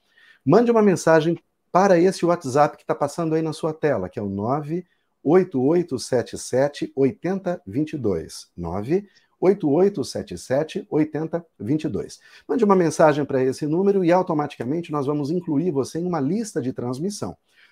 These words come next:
Não se preocupe que não é aqueles grupos não, tá? Não vai ter,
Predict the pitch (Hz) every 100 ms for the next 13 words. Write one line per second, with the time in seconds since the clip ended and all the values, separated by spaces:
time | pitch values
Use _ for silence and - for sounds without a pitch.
0 | _ 113 151 190 - 139 113 - 139 151
1 | - 123 156 - 185 180 117 151 175 180
2 | 170 123 92 - 135 175 - - - _
3 | 110 123 156 -